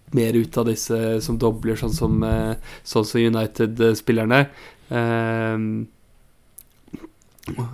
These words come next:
og det, eh, og det er ikke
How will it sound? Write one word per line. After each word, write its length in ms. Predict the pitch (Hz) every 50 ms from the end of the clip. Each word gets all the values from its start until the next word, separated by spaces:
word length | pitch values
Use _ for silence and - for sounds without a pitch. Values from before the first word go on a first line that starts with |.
| - -
og 160 | - 117 113 113
det, 500 | 117 110 107 107 107 107 110 107 107 - - - - - - _ _ _ -
eh, 640 | 120 120 117 113 113 110 110 113 113 117 113 110 - - - - 65 - - - -
og 100 | - 120 120
det 60 | 120
er 80 | 110 -
ikke 280 | - 131 120 117 117